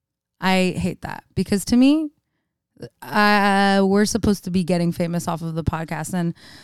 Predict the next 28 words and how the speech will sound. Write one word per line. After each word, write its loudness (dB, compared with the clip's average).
that's 0
not 2
the 4
only 6
reason 4
I 2
do 4
it, 4
obviously, 4
but 4
I 2
do, 2
like 2
I 4
said, 4
I 4
think 0
it's -4
good 2
and -2
I 0
want 0
it -4
to -6
reach -8
more 0
ears. -2
So -2